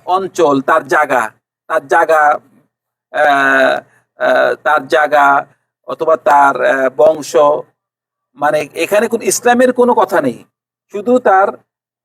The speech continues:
দলের পক্ষ থেকে কি সে যুদ্ধ করে, অথবা কেউ যুদ্ধ করে তার, আহ, মানে, সাহসী দেখাবার জন্য, সে যে খুব,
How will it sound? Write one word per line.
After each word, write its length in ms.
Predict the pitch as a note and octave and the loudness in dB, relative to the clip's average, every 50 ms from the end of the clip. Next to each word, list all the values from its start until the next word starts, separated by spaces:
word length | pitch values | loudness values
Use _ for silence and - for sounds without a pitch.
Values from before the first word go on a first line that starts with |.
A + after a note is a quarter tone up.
| _ _ | _ _
দলের 440 | C3+ D#3+ E3+ F3+ F#3 G3 G#3 G#3 G3 | _ 0 2 2 2 2 2 0 0
পক্ষ 320 | - - - - - A#3+ | 0 -2 -4 -2 -2 -4
থেকে 240 | A#3 - A#3+ A#3+ A#3 | -2 0 0 -2 -2
কি 200 | - - F#3+ F3 | -2 -4 -6 -4
সে 140 | - F#3 F3+ | -2 -2 -2
যুদ্ধ 280 | E3 E3+ E3+ - - | 0 -2 -4 -2 -2
করে, 280 | G#3 G3+ G#3 G#3+ G#3+ A3 | -2 0 2 2 2 4
অথবা 300 | G#3 F3 - F#3 G3 G3 | 2 2 0 0 -2 -2
কেউ 360 | - G#3 G3+ G3+ G3+ G#3 G#3+ - _ _ _ _ _ _ _ _ | 0 0 2 2 2 2 0 -4 _ _ _ _ _ _ _ _
যুদ্ধ 240 | D#3+ E3 D#3+ - G#3 | -14 -14 -10 -6 -4
করে 380 | G3+ G3+ G#3 G3+ G#3 G#3+ A3 G#3+ | -2 2 2 2 2 2 0 -2
তার, 340 | - - E3 E3 D#3+ D#3 D#3+ | 0 0 2 2 2 0 0
আহ, 1400 | - _ _ _ _ _ _ _ _ - - D#3 D#3 D#3 D#3 D3+ D3+ D3+ D3+ D3 D3 D3 C#3+ C#3 C3+ C3+ C#3 C#3 C#3 | -4 _ _ _ _ _ _ _ _ -4 0 2 4 4 4 4 4 4 4 2 0 0 -2 -4 -6 -8 -8 -10 -8
মানে, 220 | C#3 C#3+ C#3+ D3 C#3+ | -8 -8 -6 -8 -6
সাহসী 460 | - - E3 E3 G3 A3+ A#3 A#3+ G#3 | -4 -2 0 2 2 2 2 0 0
দেখাবার 400 | C#4 B3+ - F3+ F3+ - - - | -2 -2 0 0 0 0 0 0
জন্য, 360 | - D#3 C4+ C#4+ D#4 D4+ B3+ - _ _ _ _ _ _ _ _ _ _ _ _ _ | -2 -2 -2 -2 -4 -6 -8 -10 _ _ _ _ _ _ _ _ _ _ _ _ _
সে 180 | _ - D#3+ E3 | _ -6 -6 -2
যে 420 | E3 E3+ E3+ E3+ E3 E3 - - - _ | 2 2 4 4 4 4 2 0 -6 _
খুব, 180 | D#3+ E3 D#3+ | -6 -6 -6